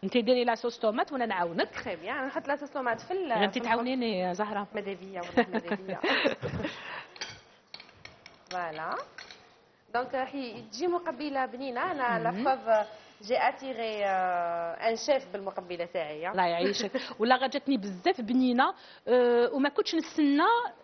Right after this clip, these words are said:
Speaker 1: آه، كي انا كي كليتها ما كنتش نستنى بلي فيها البيض لداخل. البنه تاع البيض بدلت لي كومبليتمون، زادت لا صوص طوماط فريمون.
Speaker 2: Très bien.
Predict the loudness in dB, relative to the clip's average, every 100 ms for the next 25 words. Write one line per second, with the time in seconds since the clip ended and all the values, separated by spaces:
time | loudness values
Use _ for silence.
0 | 2 2 2 -6 -14 -12 -12 0 0 2
1 | -2 0 0 2 2 0 -2 -14 -4 0
2 | 0 -2 -4 -2 -2 -2 0 0 0 0
3 | 0 2 0 0 -2 2 2 2 -2 -2
4 | 0 0 0 -2 -6 -16 -4 0 0 2
5 | 2 2 0 0 0 0 -2 -2 0 0
6 | 0 0 2 0 -2 0 2 2 0 -4
7 | -4 -4 -2 0 -2 -4 0 0 2 2
8 | 4 2 2 2 0 -6 -8